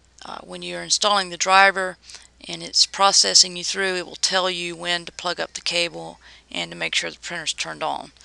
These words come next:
So now that I have my driver downloaded, I'm ready to run it. So I can double click from here, or I can double click from where the file downloaded to. It's just as easy for me to double click here.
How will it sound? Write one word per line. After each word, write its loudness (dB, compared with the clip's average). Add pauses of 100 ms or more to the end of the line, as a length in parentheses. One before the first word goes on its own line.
(460)
So 2
now 2
that 0
I 2
have -2
my -4
driver 2
downloaded, -2 (1400)
I'm -4
ready -2
to -12
run -4
it. -8
So -2
I -6
can -18
double -4
click -6 (1500)
from -14
here, 0 (120)
or -4
I 0
can -12
double -2
click -8
from -12
where -6
the -10
file -2
downloaded -4
to. 0
It's -2
just -2
as 0
easy -6
for -12
me -12
to -18
double -8
click -14
here. -10